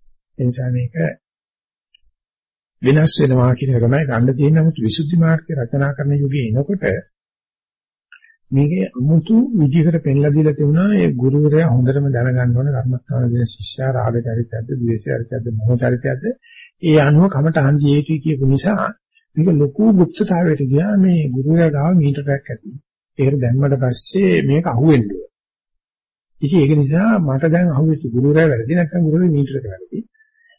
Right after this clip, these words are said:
ඉතින් ඒක නිසා භාවනා හරියන්නේ නැහැ. ඉතින් මේක දැනට ගුරුමේ බොහෝම ප්‍රචලිත ක්‍රමයක්. ගුරුමේ අභිධර්මයේ හරියට අදහනවා. හැම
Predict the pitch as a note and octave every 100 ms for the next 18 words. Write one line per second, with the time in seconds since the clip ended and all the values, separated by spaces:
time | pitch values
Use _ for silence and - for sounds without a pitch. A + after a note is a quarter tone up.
0 | - F#3 A#3+ A#3 F#3 F3+ E3+ G3 A#3+ F#3+
1 | D3 F3 A3 C#3+ B2+ F2+ F2+ - _ _
2 | _ _ _ - _ - _ _ _ _
3 | _ _ - D3+ E3 C#3 D3 E3+ B2 C3+
4 | D#3+ E3+ C#3 D3 F3+ E3 C3+ A#3 G#3+ E3
5 | D#3+ D3 - A3+ _ _ _ _ - D#3
6 | C3+ D#3 C#3+ D3 D#3+ D#3 D#3 E3 D#3+ A#2+
7 | C3 C3+ D3 B2+ - D3+ G3+ D3 G#2+ G2
8 | G2+ B2+ B2+ A#2+